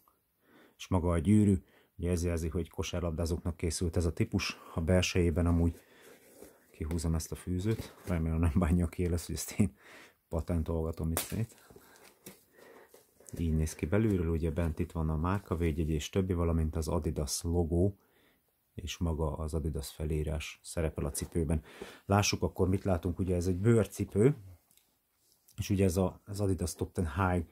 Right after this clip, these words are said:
ugye ez azt jelenti, hogy itt felső részen itt egy ilyen bokavédőszerű rész van még felvarva.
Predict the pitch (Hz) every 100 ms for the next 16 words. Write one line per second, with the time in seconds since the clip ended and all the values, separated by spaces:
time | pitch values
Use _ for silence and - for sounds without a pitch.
0 | - - - 90 90 92 - 92 85 85
1 | 90 90 - 98 90 - 87 95 92 98
2 | 90 - 85 90 85 87 123 - 90 90
3 | 85 87 - 87 90 92 90 - 85 85
4 | 80 - 85 82 82 80 107